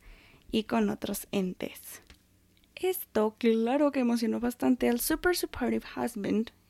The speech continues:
Henry, porque un doctor, desconozco si lo era, pero se hacía llamar así, el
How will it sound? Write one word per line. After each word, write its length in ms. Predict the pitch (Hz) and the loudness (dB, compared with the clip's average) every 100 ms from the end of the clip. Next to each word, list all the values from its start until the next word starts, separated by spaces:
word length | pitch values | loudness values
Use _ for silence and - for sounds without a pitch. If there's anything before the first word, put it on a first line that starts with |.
| - | 0
Henry, 400 | 269 226 196 208 - | 4 4 2 -2 -2
porque 400 | 202 196 - 190 | 0 0 0 0
un 80 | 202 | 0
doctor, 400 | 247 285 277 277 - - - - - - | 2 4 4 2 -10 -20 -20 -20 -16 -4
desconozco 520 | 233 233 240 240 269 | -2 0 0 0 0
si 100 | 269 | 2
lo 160 | 277 220 | 4 2
era, 260 | 214 208 - _ - - 226 220 | 0 -2 -8 _ -16 -2 0 2
pero 300 | 220 208 196 | 0 0 0
se 120 | 196 | -2
hacía 140 | 208 208 | -2 0
llamar 320 | 220 233 226 | 2 0 0
así, 200 | 269 277 - _ _ - _ _ | -2 -6 -10 _ _ -20 _ _
el 160 | 330 | 0